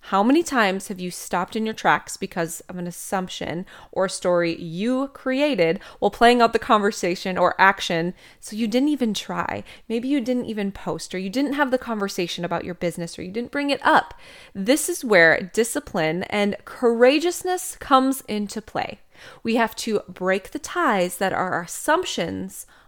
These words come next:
are truth. Now, like I said, there may be some that are true. There might be people who talk poorly. They might judge you for the crazy outfit. They might not even appreciate you bringing up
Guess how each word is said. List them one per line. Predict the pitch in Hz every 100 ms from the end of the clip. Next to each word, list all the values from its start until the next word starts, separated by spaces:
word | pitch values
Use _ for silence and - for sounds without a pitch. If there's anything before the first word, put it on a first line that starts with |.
| _
are | 175
truth. | 180 - - - - - - _ _ _ _ _ _ _
Now, | 208 202 202
like | 214 247
I |
said, | 247 233 214
there | 226
may | 220 226 254 320
be | 294 247 214 254
some | - 262 202 214
that | 233 262 -
are | 262 392
true. | - - - 214
There | 226 226
might | 220 247 285
be | 311
people | 302 233 208 226
who | 208
talk | - - 180 - -
poorly. | - 226 202 190 180 - - - - -
They | 202 214
might | 196 185 180 196
judge | - 214 214 214 -
you | 214 214
for | 208 151
the | 143
crazy | - 196 233 240 269
outfit. | 302 453 - - -
They | - 208
might | 202 202 247
not | 247 254
even | 196 196
appreciate | 196 - - 302 - 202 185
you | 185
bringing | 180 196 202 196 -
up | 180